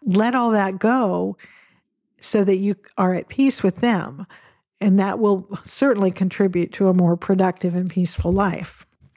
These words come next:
On a broader sense, or in a broader sense than even that idea of being at peace with others, is we need to be, learn to be at peace with what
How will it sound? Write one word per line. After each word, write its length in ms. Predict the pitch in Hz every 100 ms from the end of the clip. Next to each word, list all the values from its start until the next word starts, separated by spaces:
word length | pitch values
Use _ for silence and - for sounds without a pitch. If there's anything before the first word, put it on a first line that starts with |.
| _ - _ - - - - - _
On 200 | 226 220
a 60 | 208
broader 500 | 202 226 277 302 190
sense, 500 | - 196 175 175 208
or 80 |
in 160 | - 240
a 80 | 214
broader 400 | 202 214 214 220
sense 580 | - 208 190 180 - - _ _ _ -
than 440 | 185 202 190 196
even 520 | 226 208 202 190 196
that 240 | 190 180 175
idea 420 | 190 180 208 196
of 100 | 180
being 220 | 190 185
at 100 | 170
peace 320 | - 208 185
with 160 | 175 165
others, 540 | - 247 180 165 170 - - - - -
is 140 | 247
we 120 | 277
need 240 | 294 320 302
to 100 | 269
be, 460 | 240 233 220 220 214 _ _ _ _ _ -
learn 460 | 294 214 254 262 208
to 140 | 180
be 320 | 175 165 175
at 180 | - 196
peace 420 | - 233 226 -
with 200 | 208 180
what 220 | 196 185